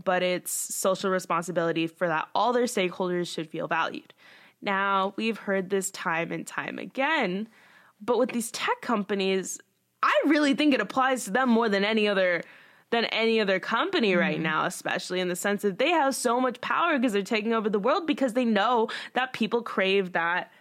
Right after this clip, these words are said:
Speaker 1: essence of connecting. You know, it's, it's interesting 'cause on Kara Swisher, they were saying that without te-, you know, if you were starting a business, you'd have to use Facebook. You would have to use Google
Speaker 2: Mm-hmm.
Speaker 1: for these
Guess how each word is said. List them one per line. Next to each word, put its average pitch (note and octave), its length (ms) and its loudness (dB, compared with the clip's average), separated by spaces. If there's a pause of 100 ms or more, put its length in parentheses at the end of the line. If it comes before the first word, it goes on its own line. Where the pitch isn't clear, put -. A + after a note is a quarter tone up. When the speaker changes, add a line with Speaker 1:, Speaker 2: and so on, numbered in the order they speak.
Speaker 1:
essence A3 400 -4
of F#3+ 140 -4 (160)
connecting. - 880 -4 (1040)
You B3 120 0
know, G#3 240 2
it's, A#3 280 -2
it's A#3+ 200 -2
interesting D4+ 400 2
'cause A3+ 140 -2
on G#3+ 140 2
Kara B3+ 200 0
Swisher, C#4+ 380 -2
they G#3+ 100 2
were F#3+ 100 0
saying B3+ 460 0
that F3+ 420 0 (260)
without A3 580 0 (300)
te-, - 120 -10 (360)
you C4+ 120 4
know, G#3+ 200 2
if A3 320 -2
you C4 100 2
were C4+ 100 2
starting B3+ 380 0
a G#3+ 80 2
business, A3 680 0 (460)
you'd D4+ 180 4
have C#4 320 0
to C4+ 60 0
use B3 220 0
Facebook. - 600 -4
You B3 80 -2
would D4 120 2
have C#4+ 380 0
to B3+ 80 -2
use A3+ 180 0
Google A#3+ 560 0
Speaker 2:
Mm-hmm. F#3 260 -4 (140)
Speaker 1:
for C4+ 220 2
these C4 340 0